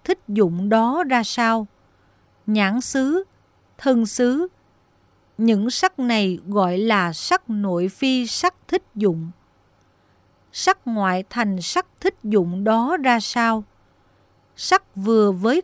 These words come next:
công việc làm, sự thích hợp với cách làm, trạng thái thích hợp với việc làm của sắc thế nào. Những sắc này đều gọi là sắc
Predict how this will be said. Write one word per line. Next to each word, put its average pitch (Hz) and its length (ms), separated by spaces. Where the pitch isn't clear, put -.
công 262 260
việc 202 300
làm, 190 420
sự 196 380
thích 381 300
hợp 220 400
với 233 320
cách 381 180
làm, 202 400
trạng 208 300
thái 269 320
thích 403 200
hợp 196 260
với 247 380
việc 220 240
làm 190 360
của 180 160
sắc 339 240
thế 269 220
nào. 220 420
Những 220 300
sắc - 300
này 214 440
đều 196 300
gọi 175 340
là 196 400
sắc - 320